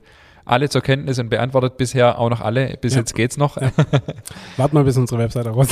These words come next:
Speaker 2: ist. Dann
Speaker 1: <laughs> Genau,
Speaker 2: wird's
Speaker 1: dann,
Speaker 2: eine
Speaker 1: dann
Speaker 2: Flut.
Speaker 1: explodiert's.
Speaker 2: <laughs>
Speaker 1: Nee, wirklich, das ist mir echt wichtig. Und, ähm, auch wenn's Fragen gibt, jederzeit. Wir planen jetzt sowieso irgendwann dann auch mal wieder eine große F A Q-Folge.
Speaker 2: Ja. Ja.
Speaker 1: Nächste Woche, ähm,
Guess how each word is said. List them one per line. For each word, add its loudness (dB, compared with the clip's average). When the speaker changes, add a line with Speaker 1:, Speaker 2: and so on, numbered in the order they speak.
Speaker 2:
ist. 4
Dann 4
Speaker 1:
<laughs> -
Genau, 4
Speaker 2:
wird's 0
Speaker 1:
dann, 2
Speaker 2:
eine 2
Speaker 1:
dann 2
Speaker 2:
Flut. 6
Speaker 1:
explodiert's. 0
Speaker 2:
<laughs> -10
Speaker 1:
Nee, 6
wirklich, 2
das 2
ist 0
mir 4
echt 0
wichtig. 0
Und, -2
ähm, -2
auch 4
wenn's 0
Fragen 2
gibt, -4
jederzeit. 4
Wir 4
planen 0
jetzt -10
sowieso 0
irgendwann 0
dann 0
auch -2
mal -2
wieder -2
eine -2
große -2
F -4
A 0
Q-Folge. 0
Speaker 2:
Ja. -6
Ja. -6
Speaker 1:
Nächste 2
Woche, 2
ähm, -4